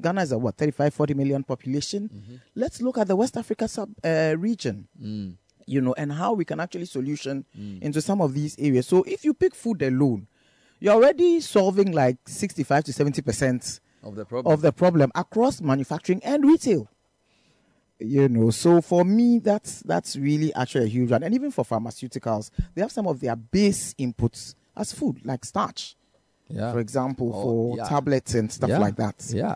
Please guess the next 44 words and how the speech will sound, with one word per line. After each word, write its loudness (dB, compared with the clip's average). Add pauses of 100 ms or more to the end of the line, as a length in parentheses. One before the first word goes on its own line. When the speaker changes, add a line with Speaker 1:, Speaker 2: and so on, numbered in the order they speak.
Speaker 2:
I -2
mean, 2
when 4
Speaker 1:
You 4
Speaker 2:
you 2
go 4
Speaker 1:
know. -2
Speaker 2:
to 2
even 0 (100)
the 0
beverages, 0
some -4
of -2
the, 0 (340)
uh, -2 (100)
the -4 (100)
companies -2
are -2
using -4
cassava -4 (160)
Speaker 1:
Exactly. -6
Speaker 2:
base. -4
So 0
agric -4
is -10
really 2
linked, 4
and 4
I 4
think 0
for -2
you, 4 (220)
it -2
will -2
be 4
interesting 0
for 0
you 2
because 0
now 2
when 2
you 2
even 2
finance -4